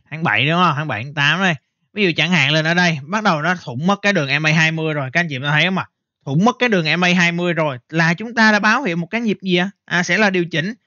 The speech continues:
Có nghĩa là phiên này là chính là cái phiên mà chính thức chúng ta báo bán hết. À, đúng không ạ? Phiên này chính là cái phiên mà nó đã báo cho chúng ta bán hết này. Trước đó nó cũng đã có những cái tín hiệu báo bán cho các anh chị chúng ta khi mà nó thủng mất lần lượt là M A năm này,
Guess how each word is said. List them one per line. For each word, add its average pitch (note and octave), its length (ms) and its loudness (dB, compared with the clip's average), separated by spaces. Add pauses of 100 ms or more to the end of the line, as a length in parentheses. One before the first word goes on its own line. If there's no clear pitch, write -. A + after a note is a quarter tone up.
(200)
Có A#3+ 100 -12
nghĩa A#3 120 0
là G3+ 160 4 (240)
phiên A#3 140 0
này G#3 140 4
là E3+ 80 2
chính G3 180 -6
là F#3 120 0
cái F#3+ 180 -4
phiên G3 160 -2
mà D#3+ 80 -4
chính G3+ 220 -8
thức A#3+ 160 -6
chúng G3+ 140 -8
ta F#3+ 120 2
báo E3+ 300 0
bán F#3 180 0
hết. G#3+ 200 2 (460)
À, - 120 -10
đúng F#3 100 0
không F#3+ 80 2
ạ? - 60 -4 (360)
Phiên F#3+ 140 0
này E3+ 100 0
chính F3 140 -6
là F#3 80 0
cái G3 140 -4
phiên F#3 220 0
mà C#3+ 180 0
nó D3+ 220 -2
đã C3+ 100 2
báo D#3+ 280 0
cho F3+ 120 -4
chúng F3 120 -8
ta D#3 120 -2
bán C#3+ 220 0
hết G3 180 2
này. D#3+ 180 -4 (300)
Trước C#4 220 -4
đó G#3 260 4
nó A#3+ 80 0
cũng F#3 160 -8
đã E3+ 120 0
có F3+ 240 -2
những F#3+ 120 -2
cái E3+ 80 -6
tín G3+ 140 -2
hiệu C3+ 180 -2
báo D#3 160 2
bán E3+ 300 2
cho F3 80 -2
các E3+ 140 -2
anh F3+ 100 -2
chị B2+ 80 -10
chúng D3 100 -8
ta D3+ 100 0
khi D3+ 120 -4
mà B2 80 -6
nó C#3+ 120 -10
thủng C3+ 300 -8
mất G3 180 -2
lần C3+ 200 -2
lượt C3 180 -6
là A#2+ 140 -2
M C#3 80 -4
A C#3+ 60 0
năm D3+ 240 0
này, B2+ 160 -8